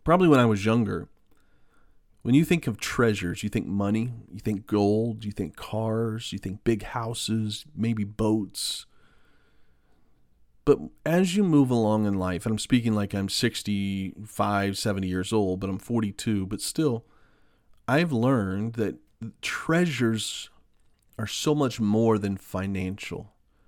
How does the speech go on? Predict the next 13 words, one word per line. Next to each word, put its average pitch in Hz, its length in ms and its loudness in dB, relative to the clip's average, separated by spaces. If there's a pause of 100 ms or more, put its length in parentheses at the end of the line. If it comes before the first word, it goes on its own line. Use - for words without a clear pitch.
(520)
There's 131 180 -2
a 110 60 4
treasure 101 460 2
of - 160 -8
peace, - 560 -6 (180)
isn't 113 240 0
there? 147 180 -4 (1500)
I 127 80 -12
mean, 127 200 -8
I, - 300 -6
I, 101 80 -10
there's, 139 360 4
there's 127 320 2